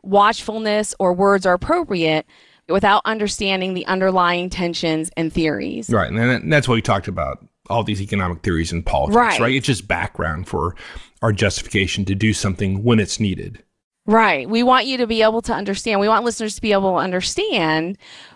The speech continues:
Speaker 1: when it goes from being benign, "Maybe I had a bad day," to something more serious that you need to address.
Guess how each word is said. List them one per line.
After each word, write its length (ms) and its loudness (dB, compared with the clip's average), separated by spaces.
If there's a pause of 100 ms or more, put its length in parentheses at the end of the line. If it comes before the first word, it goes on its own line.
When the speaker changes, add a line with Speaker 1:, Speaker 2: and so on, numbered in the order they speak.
(180)
Speaker 1:
when 520 2
it 200 -2
goes 340 4
from 220 -2
being 520 -2
benign, 760 2
"Maybe 180 2
I 60 2
had 180 0
a 40 0
bad 280 0
day," 340 2
to 480 0
something 520 -2
more 160 2
serious 500 0
that 180 -2
you 160 -4
need 220 -4
to 120 -4
address. 560 -10